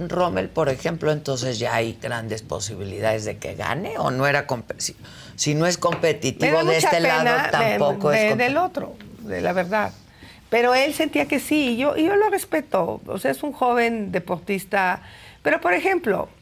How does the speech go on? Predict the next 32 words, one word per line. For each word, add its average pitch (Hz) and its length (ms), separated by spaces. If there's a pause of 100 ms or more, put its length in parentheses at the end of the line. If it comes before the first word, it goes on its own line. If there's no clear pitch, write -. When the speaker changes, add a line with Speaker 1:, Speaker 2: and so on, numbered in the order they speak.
Speaker 2:
nunca 269 360
cuestionó 214 500
a 214 40
Ana 208 160
Gabriela 196 400
Guevara 185 520 (240)
por - 120
la 170 120
corrupción 170 540
del 185 440 (300)
deporte. 208 520
Speaker 1:
Ujú, 101 120
ujú. 113 240 (240)
Speaker 2:
Y 190 120
él 190 120
era 190 200
integrante 170 480
de 180 80
la 175 120
Comisión 165 440
del 175 120
Deporte. 185 460 (260)
O 285 60
sea, - 240 (220)
hay - 400
personajes 339 840
que 247 460 (120)
nadan 311 480
de 311 100
muertito 285 920
para 226 140
acomodarse, 247 920